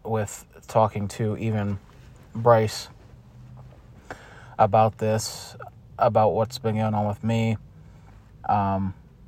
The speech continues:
and, you know, that isn't, that isn't fair to him. It isn't fair to you guys that I've let three weeks go by,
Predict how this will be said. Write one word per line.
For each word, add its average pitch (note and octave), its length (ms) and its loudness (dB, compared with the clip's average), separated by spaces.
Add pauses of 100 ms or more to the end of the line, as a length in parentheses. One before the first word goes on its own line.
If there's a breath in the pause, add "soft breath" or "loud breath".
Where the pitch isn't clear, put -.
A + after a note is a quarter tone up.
(800)
and, A#2+ 140 -2
you A#2 60 0
know, A2+ 100 2
that A#2 160 8
isn't, A2 320 0 (220)
that A#2+ 180 8
isn't G#2 320 -2 (140)
fair A2+ 340 6
to G#2 140 2
him. A2+ 320 2
It G#2 80 2
isn't G#2 300 -2
fair G#2+ 360 2
to - 160 -10
you G#2+ 160 -4
guys G#2 440 2
that G#2 220 2
I've G2+ 280 0
let A2 260 -2
three A2+ 480 -2
weeks G#2+ 320 -4
go A2+ 220 2
by, G#2+ 420 2